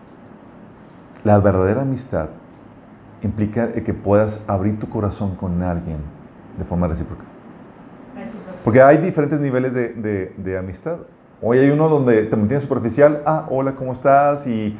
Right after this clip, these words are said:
Speaker 1: no platicas nada profundo. ¿Sí? Ah, pues sí, es una... pero un verdadero amigo es aquella persona con la cual tú puedes abrir tu corazón, abrir tus intimidades y sabes que ya no estás solo en tu caminar.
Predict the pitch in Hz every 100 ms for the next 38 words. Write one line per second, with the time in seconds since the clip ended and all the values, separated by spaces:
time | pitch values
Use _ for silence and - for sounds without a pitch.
0 | - 123 143 127 139 135 131 131 131 135
1 | 143 120 110 107 - - - - - -
2 | - - - - - - - - - -
3 | 90 101 - - - - - - - -
4 | 151 214 220 - 165 170 175 170 160 -
5 | - - 120 120 - - - 151 185 185
6 | 147 151 214 - - - - - - -
7 | - - - 123 185 160 165 127 143 143
8 | 120 127 135 147 139 127 127 - 110 101
9 | 131 143 - - - - 107 104 131 117
10 | 101 95 101 113 - - 104 - 143 131
11 | 143 151 - 110 120 123 123 104 117 113
12 | 107 101 98 95